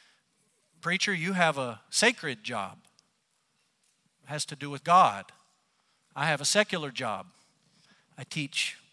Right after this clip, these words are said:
kindergarten. Trust me, it's secular." Or, "I work in an office. Believe me, the people I work with are secular." Or, you know, "I stay at home in the kitchen," or,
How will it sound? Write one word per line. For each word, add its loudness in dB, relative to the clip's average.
kindergarten. -6
Trust -4
me, -12
it's -4
secular." -6
Or, -20
"I -16
work -6
in -2
an 0
office. 2
Believe -4
me, -10
the -16
people -8
I 0
work -6
with -8
are -6
secular." -2
Or, -16
you -18
know, -8
"I -4
stay 0
at 2
home -2
in -14
the -12
kitchen," -4
or, -10